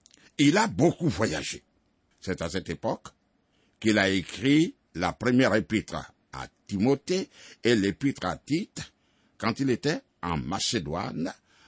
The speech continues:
région située au nord de la Grèce. Mais peu après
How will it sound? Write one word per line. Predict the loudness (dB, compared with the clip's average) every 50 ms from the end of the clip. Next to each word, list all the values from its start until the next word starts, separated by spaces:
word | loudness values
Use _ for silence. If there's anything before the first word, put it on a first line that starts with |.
| -18 _
région | -4 -2 0 0 0 0
située | 0 0 -2 -4 -4 -2 -2 0 2 2 0 0 -2
au | 0 2 2
nord | 4 4 4 2 2 0 -2 -4
de | -4 -2
la | 0 0 -2
Grèce. | -2 -2 -2 -2 -2 -4 -6 -10 -10 -12 -14 -16 -20 _ _ _ _ _ _ _ _ _ _ _ _ _ _ _ _ _ _ _ _ 2
Mais | 4 4 4 4 2 0 -2 -6 -12 _ _ _ _ _ -20 -20 _ 0
peu | 2 2 2 0 -2 -10 _ _
après | -4 -4 -4 -4 -4 -4 -4 -4 -4